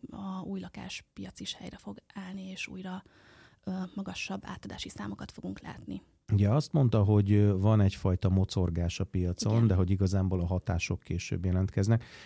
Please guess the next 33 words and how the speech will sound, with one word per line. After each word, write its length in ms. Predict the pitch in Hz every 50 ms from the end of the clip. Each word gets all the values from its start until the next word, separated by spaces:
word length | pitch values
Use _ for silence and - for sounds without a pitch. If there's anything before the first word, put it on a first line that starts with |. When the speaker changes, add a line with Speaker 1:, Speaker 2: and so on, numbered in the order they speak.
| - -
Speaker 2:
Ez 120 | - 101 95
azzal 380 | 117 113 117 107 117 127 120
van 120 | 120 120 120
összefüggésben, 1000 | 120 120 120 - 117 113 - 123 113 113 120 120 117 113 110 117 123 127 123
hogy 300 | 110 110 110 107 104 - -
ugye 200 | 107 101 104 104
nyilván, 340 | 107 110 110 104 101 98
ahogy 200 | 98 98 101 98
mondta 340 | 101 104 107 101 98 - 98
is, 100 | 95 -
nem 180 | - 107 104 101
egy 140 | 98 92 90
nap 220 | 95 95 - -
alatt 280 | 95 92 90 - - 98
épül 280 | 92 92 - - 95
egy 100 | 95 90
lakás, 400 | 95 101 98 - 101 98 98 -
hanem 220 | - 98 95 92 95
mondjuk 300 | 95 95 92 98 98 -
még 260 | 107 113 110 104 -
ha 100 | - 98
kiadják 540 | - - 104 101 95 92 92 98 95 - -
az 100 | 98 98
engedélyt, 560 | 98 98 98 95 95 92 101 101 101 - - - - - - - - - _ _ _ -
akkor 340 | - 110 101 - - 104 95
is 120 | 95 -
legalább 380 | - 101 95 98 98 98 95 95
egy-két 420 | 95 92 - - - 95 90 -
év, 200 | 104 90 87 87
amíg 400 | 87 82 85 82 82 - - - - - _ _ _ _
azt 200 | - 95 87 -
használatba 600 | - 87 82 - - 80 76 78 78 78 87 80
veszik. 420 | 80 82 - - - _ _ _